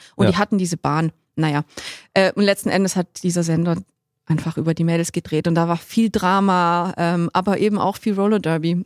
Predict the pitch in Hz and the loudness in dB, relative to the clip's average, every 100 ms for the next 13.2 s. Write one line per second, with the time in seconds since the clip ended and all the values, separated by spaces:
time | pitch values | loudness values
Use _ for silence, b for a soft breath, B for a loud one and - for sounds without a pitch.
0 | - - 170 - - b b b - 202 | -6 -2 -2 -4 -12 b b b -2 0
1 | 208 196 196 202 190 185 208 - 185 180 | 2 2 2 2 2 2 0 0 0 0
2 | 170 175 190 180 170 - - _ - 175 | -2 -2 0 2 2 -2 -10 _ -6 -2
3 | 165 - 160 - 185 196 - 170 143 - | -2 -4 -6 -4 -2 -2 -2 -2 -2 -4
4 | 139 - 190 185 165 151 - 175 170 - | -4 -2 0 2 2 0 -2 -2 -4 -6
5 | - _ 175 170 175 185 b b b 180 | -12 _ -2 0 -2 -4 b b b 0
6 | 185 180 180 170 175 160 190 196 180 - | 0 0 -2 0 0 0 -2 -2 -4 -2
7 | 165 165 - 170 180 175 175 - 185 170 | -2 -2 -4 -2 0 0 -2 -2 -2 0
8 | 175 165 175 175 - 233 B B B B | -2 -2 -2 -4 -2 -4 B B B B
9 | B _ - 208 214 - 196 202 196 202 | B _ 0 2 2 0 0 2 2 2
10 | 226 - 254 - 220 202 220 208 - 226 | 0 0 -4 -4 0 0 0 0 0 2
11 | 220 208 214 202 - 180 220 208 196 202 | 0 0 0 0 0 0 2 0 0 -2
12 | - 214 202 190 196 - 196 175 175 202 | -2 0 2 0 -2 -4 0 2 2 2
13 | 226 220 | 2 0